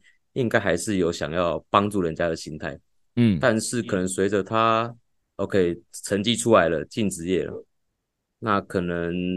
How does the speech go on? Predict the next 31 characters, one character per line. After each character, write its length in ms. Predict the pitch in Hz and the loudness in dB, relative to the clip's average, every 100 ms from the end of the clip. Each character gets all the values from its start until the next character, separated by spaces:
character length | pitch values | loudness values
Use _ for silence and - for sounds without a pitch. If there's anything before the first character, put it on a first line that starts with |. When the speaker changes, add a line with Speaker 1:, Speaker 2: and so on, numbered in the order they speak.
| 90 - _ | -6 -12 _
Speaker 1:
也 200 | 120 131 | 0 2
许 220 | 160 110 | 2 -2
他 180 | 92 120 | 2 4
有 240 | 113 82 73 - _ _ _ - | 4 2 -2 -20 _ _ _ 2
用 260 | 135 101 | 2 4
他 340 | 98 104 104 110 _ _ _ _ _ _ _ | 2 4 4 0 _ _ _ _ _ _ _
来 220 | 90 95 95 | 2 4 6
敛 280 | 117 95 | 4 4
财， 260 | 95 67 65 _ - | 0 -8 -10 _ -6
有 200 | 98 110 | -2 0
可 180 | 110 | -2
能， 180 | 76 60 - - | -4 -10 -8 0
但 120 | 113 | 2
也 180 | 104 123 | 4 2
许 180 | - | 0
没 220 | 82 82 85 | -4 -2 -4
有。 180 | 73 _ _ _ _ - | -6 _ _ _ _ 0
但 240 | 131 98 | 0 2
也 120 | 107 | 4
有 140 | 123 147 | 6 4
可 180 | 147 92 | 4 0
能 100 | 87 | 0
就 120 | 104 | 0
是 220 | 110 104 | 0 0
麦 180 | 90 110 | 2 0
克 100 | 95 | 0
自 120 | 87 | -4
己 60 | 98 | -2
觉 140 | 85 | -2
得 180 | 78 76 - - | -2 -4 -6 -8
我 280 | 87 87 | -4 -2